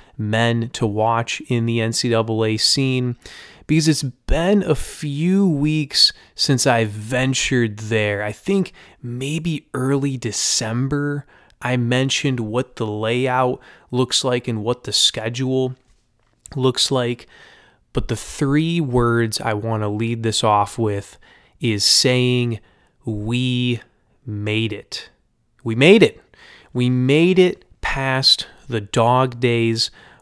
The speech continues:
of the running world. And from here on out, from this moment on, there is high quality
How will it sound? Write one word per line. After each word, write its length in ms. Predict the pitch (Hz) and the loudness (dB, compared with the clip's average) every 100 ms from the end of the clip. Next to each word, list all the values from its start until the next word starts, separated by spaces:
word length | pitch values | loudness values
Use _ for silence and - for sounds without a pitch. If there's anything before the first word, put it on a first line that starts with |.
| - | 0
of 400 | 110 107 104 - | 2 4 2 -4
the 180 | 123 117 | 0 0
running 520 | 110 117 120 117 107 | 4 4 4 0 0
world. 500 | 113 117 117 117 110 - - _ | 0 2 4 2 -2 -16 -20 _
And 440 | - 117 110 107 - | -2 0 0 -2 -6
from 340 | - 127 113 | 0 2 2
here 600 | 110 - 156 165 175 180 - | -2 -6 -2 4 6 4 2
on 340 | 131 131 131 | 0 0 0
out, 340 | 120 107 110 | -2 -2 -2
from 360 | - - 123 113 | -6 -2 0 0
this 580 | 107 117 170 220 - - - | -4 0 2 4 2 0 -4
moment 600 | 123 120 143 143 139 127 _ | -4 0 2 2 0 -2 _
on, 500 | 117 110 107 101 101 - - _ _ - | -4 -2 -4 -8 -14 -18 -20 _ _ -10
there 340 | 110 117 127 | 0 2 2
is 520 | - 120 110 104 - _ _ _ | 0 0 0 -2 -6 _ _ _
high 460 | - - 139 147 147 | -16 -8 -2 0 -2
quality 840 | - - 123 120 113 104 101 98 | -4 -2 4 4 4 0 -6 -10